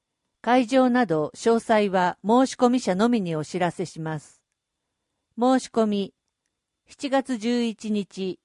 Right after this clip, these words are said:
金曜午後四時までに、県強制推進本部室のホームページから、または電話で、シップ、零四五三零六の六七六九へ。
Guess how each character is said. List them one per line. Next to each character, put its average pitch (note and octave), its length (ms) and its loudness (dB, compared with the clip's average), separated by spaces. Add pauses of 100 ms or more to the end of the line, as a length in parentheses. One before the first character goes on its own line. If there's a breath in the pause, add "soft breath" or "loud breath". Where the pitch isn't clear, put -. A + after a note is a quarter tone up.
金 B3 280 0
曜 G#3 340 0 (140)
午 A#3 140 0
後 A#3 160 4
四 A#3 140 6
時 A3 120 -4
ま F3+ 120 -2
で D#3 140 -8
に、 D3+ 280 -10 (320)
県 C4+ 280 2
強 B3+ 260 2
制 B3+ 240 0
推 B3+ 280 -4
進 A#3+ 340 -4
本 A#3+ 240 0
部 B3+ 140 -2
室 - 240 -12
の D#3+ 140 -4
ホ A3 200 0
ー A3+ 40 2
ム A#3 140 0
ペ A3+ 200 0
ー F#3+ 40 -2
ジ D3+ 120 -12
か D3 180 -12
ら、 C3+ 180 -8 (680)
ま A3 160 0
た C4 180 4
は E3 300 0 (100)
電 A#3 240 4
話 A3+ 160 2
で、 F#3+ 300 -2 (160)
シ - 200 -6
ッ C4 60 -6 (160)
プ、 D3 200 -8 (580)
零 C4+ 300 4
四 B3+ 260 0
五 E3 300 -4 (200)
三 B3+ 340 -2
零 B3 220 2
六 E3+ 280 -6
の D3 260 -8 (100)
六 F3+ 260 -4
七 B3 300 -2
六 D3 280 -8
九 G3 280 -2
へ。 B2+ 220 -8